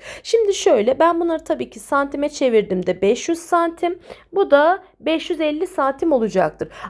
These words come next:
Altmışın katına bakarsak altmış, yüz yirmi, yüz seksen, nokta, nokta, nokta kaça kadar gideceğim? Beş yüz kırka kadar gitmeliyim ki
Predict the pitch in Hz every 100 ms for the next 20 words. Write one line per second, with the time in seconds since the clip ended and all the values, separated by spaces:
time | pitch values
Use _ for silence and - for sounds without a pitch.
0 | - 339 339 370 - 403 - 330 330 320
1 | 302 277 269 240 196 220 - - 262 -
2 | 202 220 - 240 233 220 190 185 202 254
3 | - 202 185 - 175 226 269 269 226 202
4 | - 196 190 - - 330 349 330 233 190
5 | 180 190 190 180 254 392 - - - 415
6 | - 349 - 302 294 320 311 233 214 202
7 | 196 269 330 359 359 285 233 - 403